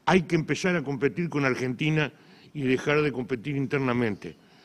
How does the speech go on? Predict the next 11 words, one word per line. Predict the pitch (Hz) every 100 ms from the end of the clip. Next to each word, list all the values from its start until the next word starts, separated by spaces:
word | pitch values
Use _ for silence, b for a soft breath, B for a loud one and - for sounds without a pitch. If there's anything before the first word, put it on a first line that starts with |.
| B B B _
contradiciendo | 131 131 135 131 - 156 156
la | 147
ley | 151
de | 151
puertos, | 139 165 110 107
porque | 101 104
la | 120
ley | 127 156
de | 156
puertos | 113 156 156 175 151 - B B B
establece | 147 - 151 143 139 101 104